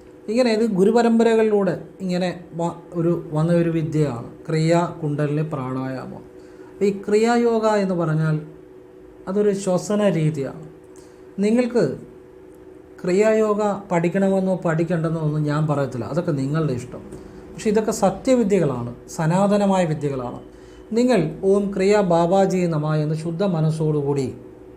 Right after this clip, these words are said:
ജപിക്കുക. "ഗുരുചരണം ശരണം" എന്ന് പറയുക. നിങ്ങൾക്ക് ബാബാജിയുടെ അനുഗ്രഹം ഉണ്ടാകും. ആവശ്യമുള്ളവർ ചെയ്യുക.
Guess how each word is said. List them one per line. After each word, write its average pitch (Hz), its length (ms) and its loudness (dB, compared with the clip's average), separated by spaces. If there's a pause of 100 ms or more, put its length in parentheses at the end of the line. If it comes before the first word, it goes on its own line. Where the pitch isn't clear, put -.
(140)
ജപിക്കുക. 151 500 0 (280)
"ഗുരുചരണം 165 720 2
ശരണം" 151 420 0
എന്ന് 147 160 -4
പറയുക. 135 360 -4 (380)
നിങ്ങൾക്ക് 226 400 -2
ബാബാജിയുടെ 165 460 2
അനുഗ്രഹം 143 380 0
ഉണ്ടാകും. 123 400 -6 (220)
ആവശ്യമുള്ളവർ 156 640 -2
ചെയ്യുക. 131 300 -6